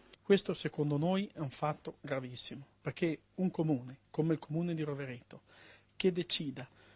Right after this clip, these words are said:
di utilizzare un sistema, peraltro legittimo, che è il sistema del massimo ribasso, ma accetti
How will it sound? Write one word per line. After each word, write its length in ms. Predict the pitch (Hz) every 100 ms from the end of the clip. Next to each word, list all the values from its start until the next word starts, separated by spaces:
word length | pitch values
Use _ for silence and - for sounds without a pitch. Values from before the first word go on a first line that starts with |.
| -
di 120 | -
utilizzare 500 | 147 151 151 160 180
un 140 | 185 151
sistema, 520 | 147 - 143 123 135 -
peraltro 520 | 160 180 208 202 175
legittimo, 640 | 156 135 120 - 127 127 - -
che 140 | -
è 20 | 156
il 60 |
sistema 400 | - 151 170 165
del 100 | 151
massimo 380 | 147 143 - 151
ribasso, 500 | 139 135 131 - 139
ma 160 | 143 165
accetti 680 | 165 - 180 131 - 127